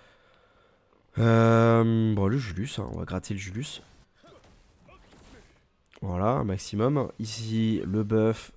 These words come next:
de l'adversaire, de la Charlotte, comme d'hab. La Noël qui va ultime,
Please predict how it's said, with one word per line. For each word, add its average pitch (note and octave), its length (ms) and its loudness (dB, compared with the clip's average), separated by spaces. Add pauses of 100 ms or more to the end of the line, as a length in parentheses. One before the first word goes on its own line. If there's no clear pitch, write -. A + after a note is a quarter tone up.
de A2 140 -8
l'adversaire, G#2 720 -2
de G2 80 -4
la F#2+ 100 -4
Charlotte, G2 580 -8
comme C#2 200 -12
d'hab. G#2 420 -6
La G#2 160 -6
Noël G2+ 400 -4 (300)
qui - 140 -16
va G2+ 100 -6
ultime, G2 540 -4